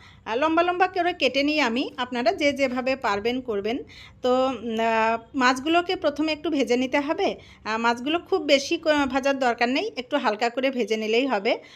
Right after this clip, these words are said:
আর তেলের উপরে একটু কালো জিরে ফোড়ন দিয়ে তাতে আলুগুলোকে ভেজে নিয়ে, আহ, লবণ হলুদ যেমন দেবার দিয়ে জল দিয়ে, আহ, ঝোলটা যখন ফুটে উঠবে তখন শাকটা দিতে হবে, কাঁচা শাক। তো শাকটা ফুটে উঠলেই, ঝোলটা ফুটে উঠলেই মাছগুলোকে দিয়ে দিয়ে একটু ভাজা মশলা দিয়ে নামিয়ে নিলেই রেডি।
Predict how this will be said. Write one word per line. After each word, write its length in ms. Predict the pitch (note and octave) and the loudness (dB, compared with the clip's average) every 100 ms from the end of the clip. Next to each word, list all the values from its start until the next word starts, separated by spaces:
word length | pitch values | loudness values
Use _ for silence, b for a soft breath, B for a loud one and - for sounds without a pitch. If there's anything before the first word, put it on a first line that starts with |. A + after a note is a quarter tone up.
| B | B
আর 100 | A3+ - | -4 0
তেলের 320 | C4+ C4+ C#4+ | 0 2 2
উপরে 300 | D#4 E4 F#4 | 2 0 0
একটু 340 | F#4+ A#3+ - B3 | 0 -2 -6 -2
কালো 280 | G#3 G3+ | 0 0
জিরে 240 | G#3+ B3 C4+ | -2 -2 -2
ফোড়ন 360 | C#4 C#4+ D4 | 0 2 2
দিয়ে 200 | D4+ F4+ B4 C#5+ B B | 2 2 0 -4 B B
তাতে 200 | B3 B3 | -2 4
আলুগুলোকে 640 | C4 A#3+ A#3+ C4 C#4 C#4+ | 4 4 0 0 0 0
ভেজে 360 | C#4+ B3 A3+ C4 | 0 0 2 2
নিয়ে, 300 | D4 D4 D4+ | 4 4 4
আহ, 600 | G4 - _ _ A3 A#3 | 2 -8 _ _ -4 -2
লবণ 280 | C#4+ D4 D#4+ | 2 2 2
হলুদ 280 | D#4+ D4 C4 | 2 2 0
যেমন 300 | C4 B3+ C4+ | 0 0 0
দেবার 360 | A#3+ B3 C4+ | 0 0 0
দিয়ে 300 | C4 A#3+ B3+ | -2 -2 0
জল 340 | E4 C4 A3 A3+ | 0 2 2 2
দিয়ে, 220 | A#3 D4 A#4 | 2 0 0
আহ, 440 | - - - F3+ | -6 -20 -14 -12
ঝোলটা 420 | G3 - C#4 E4 | -6 0 0 2
যখন 300 | F4+ F4 F#4+ | 2 2 0
ফুটে 320 | F4 - A#3+ E4+ | -4 -8 -2 0
উঠবে 420 | D#4 A3 A#3+ G#4 - B B | 0 2 2 2 -2 B B
তখন 420 | - A3+ A3 E4+ G4+ | 0 0 2 -2 -2
শাকটা 480 | - A3+ G#3+ A3+ | 0 -2 0 -2
দিতে 220 | G#3 F3 F3 | -2 -4 -6
হবে, 320 | E3 D#3 D3+ B B B _ | -6 -6 -8 B B B _
কাঁচা 260 | A#3+ A#3 A3 | 2 2 0
শাক। 240 | A#3+ - | 0 -4
তো 60 | D#4 | 0
শাকটা 380 | F4+ E4 - F4+ | 2 2 0 -2
ফুটে 320 | - D#4 F4 | 0 -2 0
উঠলেই, 420 | F4 F4 G4+ B3 | -2 0 0 0
ঝোলটা 320 | A3 C4+ C#4 | 0 0 0
ফুটে 280 | C#4+ D#4 D4 | 0 -2 0
উঠলেই 280 | D4 D#4 F#4+ | 0 0 0
মাছগুলোকে 680 | B3+ B3+ B3 C4 C#4+ C#4+ D#4 | 2 2 0 2 2 2 -2
দিয়ে 260 | A#3+ B3+ | 2 2
দিয়ে 240 | B3+ D#4+ B3 | 4 4 2
একটু 360 | B3 A#3+ G4 | 2 -4 -4
ভাজা 280 | F4 A#3+ A#3 | -2 0 0
মশলা 300 | A#3 A#3 C4+ | 0 -2 -4
দিয়ে 200 | C4 D4+ | -2 0
নামিয়ে 320 | C#4 A3+ A#3 | 0 0 0
নিলেই 360 | B3 B3+ E4 A4 | 0 2 4 4
রেডি। 380 | A3 F#3+ F3 | 4 2 -4